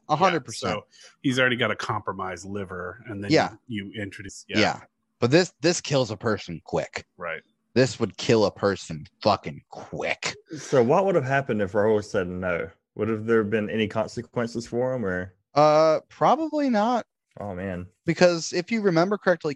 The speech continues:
Speaker 1: Crowley's whole thing is, like, "Do as thou wilt" is the whole of the law.
Speaker 2: Right. So it's
Speaker 1: So,
Speaker 2: all
Speaker 1: like,
Speaker 2: will.
Speaker 1: it could have been,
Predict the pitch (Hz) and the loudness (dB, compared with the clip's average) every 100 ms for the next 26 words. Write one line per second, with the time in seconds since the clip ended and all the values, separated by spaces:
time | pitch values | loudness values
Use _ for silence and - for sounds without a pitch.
0 | - 147 147 180 165 - 156 156 - 139 | -4 2 4 4 2 0 0 0 -2 -4
1 | 156 147 139 123 123 113 104 - _ _ | -2 0 0 0 2 2 0 -6 _ _
2 | 117 113 131 139 123 120 117 113 113 151 | -2 4 6 4 2 0 2 0 -2 -2
3 | 110 - - _ _ 113 107 107 107 104 | -2 -6 -20 _ _ -8 -2 0 4 4
4 | 98 90 98 110 135 87 - _ _ _ | 4 2 2 4 4 2 -6 _ _ _
5 | 87 82 - 101 - 151 143 131 180 - | -10 -10 -12 -10 2 4 4 2 -2 0
6 | 147 180 208 127 127 151 104 | 0 2 0 -2 -2 -2 -4